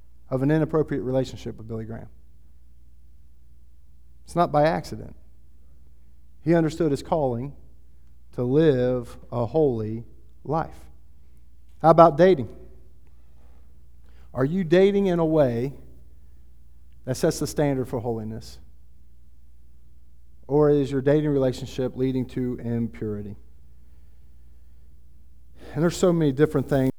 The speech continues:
and this, this really needs to be a, a standalone for families. And when we talk about dating,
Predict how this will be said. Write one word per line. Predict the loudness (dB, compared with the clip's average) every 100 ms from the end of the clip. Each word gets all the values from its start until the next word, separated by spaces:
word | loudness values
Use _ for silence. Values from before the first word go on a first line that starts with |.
| -8 -14 -4
and | -4
this, | -4 -8 -14 -2
this | -2 0
really | 4 6 6
needs | 2 0
to | -4
be | -2 0
a, | 2 2 -2 -6 -12 -12
a | -8
standalone | -2 2 2 2 2 0
for | -2
families. | -2 0 2 0 -2 -4 -10 -16 -16 -16 -16 -16 -16 -14 -4
And | 0 2
when | 2
we | 2
talk | 2 2
about | 4 2 2
dating, | 2 2 2 -2 -6